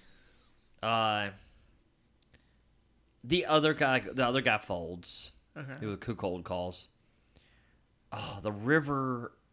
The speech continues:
Speaker 1: I mean, uh, the turn was something like a nine. I don't know if it made a four card straight. I know it was fairly connected. It might have been, like, a six. It's a,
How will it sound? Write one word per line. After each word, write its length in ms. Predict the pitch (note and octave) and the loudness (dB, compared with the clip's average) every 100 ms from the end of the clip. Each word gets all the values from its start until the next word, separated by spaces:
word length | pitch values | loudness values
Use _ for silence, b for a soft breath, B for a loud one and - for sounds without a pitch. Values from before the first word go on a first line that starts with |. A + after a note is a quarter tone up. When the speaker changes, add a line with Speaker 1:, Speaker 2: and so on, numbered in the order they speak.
| _ | _
Speaker 1:
I 60 | C3 | 2
mean, 180 | D3 C#3 | 4 4
uh, 80 | |
the 160 | B2 A#2+ | 0 -2
turn 680 | - - D3 D3+ D3+ D3 D3 - _ _ _ _ _ _ _ _ _ _ - | -4 -2 0 0 -2 -6 -10 -16 _ _ _ _ _ _ _ _ _ _ -18
was 240 | A2 A#2+ A2 | -2 0 0
something 760 | - D#3+ D#3 - C#3 B2+ A#2 | 0 0 0 -2 -2 -2 -2
like 580 | A2+ G#2+ G2+ G2 F2 - - B B _ _ _ | 0 0 2 0 -4 -14 -16 B B _ _ _
a 120 | G#2 | -6
nine. 1300 | G2 F#2 F#2 F#2 F#2+ F#2+ F#2 F2+ G#2 A2+ C3 C#3 C#3 C3+ _ _ _ _ _ _ _ _ - | -4 -6 -6 -6 -6 -6 -6 -6 -4 -4 -4 -6 -10 -12 _ _ _ _ _ _ _ _ 2
I 100 | E3 | 4
don't 100 | F#3+ | 6
know 100 | D#3 | 2
if 80 | C#3+ | 0
it 80 | |
made 200 | A#2+ A#2 | 0 0
a 60 | G#2+ | -2
four 240 | - A2+ | -4 -6
card 220 | G#2 F#2 F#2 | -2 -4 -4
straight. 220 | G2 F2+ | -4 0
I 80 | B2+ | 2
know 160 | D3+ | 4
it 40 | C#3+ | 4
was 120 | A#2+ | 0
fairly 360 | - B2+ A2+ G2+ | 2 4 4 0
connected. 500 | G2 F#2+ F2+ G2+ A#2 | -4 -6 -4 -4 -2
It 60 | |
might 140 | B2+ A#2+ | 2 2
have 60 | |
been, 120 | G#2+ | 0
like, 140 | F#2 F2 | -6 -8
a 40 | |
six. 640 | - - F2 F2 - - - b b b b b b _ | -12 -10 -8 -8 -10 -16 -16 b b b b b b _
It's 180 | - G#2 | -2 0
a, 380 | G#2+ G2 F2+ | 0 0 -2